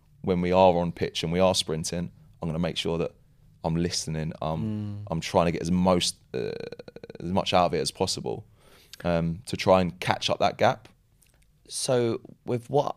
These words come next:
Speaker 2: I do with Chelsea, it's really focused with the under sevens, under eights, like, the real, real, like, young ones. <clears throat> So I'm not that familiar with the decision-making process of signing a new trialist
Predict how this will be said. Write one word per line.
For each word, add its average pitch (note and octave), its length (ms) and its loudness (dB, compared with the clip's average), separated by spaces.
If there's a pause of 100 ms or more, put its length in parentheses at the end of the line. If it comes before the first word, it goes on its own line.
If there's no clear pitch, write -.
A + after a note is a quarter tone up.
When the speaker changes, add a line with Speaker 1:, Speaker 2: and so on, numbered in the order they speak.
(160)
Speaker 2:
I C3+ 180 6
do G2+ 220 -2
with F#2+ 200 -4
Chelsea, F#2 680 -2
it's G#2 220 -4
really A2 380 0
focused F#2+ 720 -4
with F#2+ 280 -8
the F#2+ 280 -6 (280)
under G#2+ 200 -2
sevens, G2 600 -2
under F#2+ 300 -6
eights, - 420 -2
like, - 140 -6
the - 80 -8
real, G2 360 0
real, F#2+ 220 0
like, - 120 -8
young G2 300 -2
ones. A2+ 420 -2 (580)
<clears throat> B2 320 -10
So A2 340 2 (440)
I'm C3+ 240 6
not G2+ 260 -2
that A#2 280 2
familiar G#2 720 0 (220)
with G2+ 180 0
the G#2+ 80 -2
decision-making G#2 800 -2
process G2 600 -2
of F#2 100 -8
signing G2+ 400 -2
a F#2 60 -6
new F#2+ 200 -4
trialist F#2 640 -4